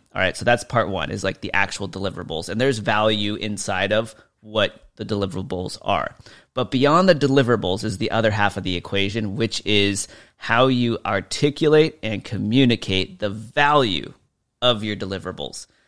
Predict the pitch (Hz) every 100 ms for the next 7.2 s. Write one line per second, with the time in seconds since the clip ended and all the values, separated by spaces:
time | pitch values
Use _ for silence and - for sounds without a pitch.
0 | _ - 110 139 147 - - 135 131 117
1 | 123 120 113 - _ _ _ - 123 120
2 | 104 95 85 - 82 85 101 110 117 107
3 | 147 175 - 160 131 120 123 160 113 110
4 | 123 - - _ - 117 135 131 131 131
5 | - 123 - 110 117 175 - _ _ -
6 | 131 123 117 - - _ _ _ _ 113
7 | 123 170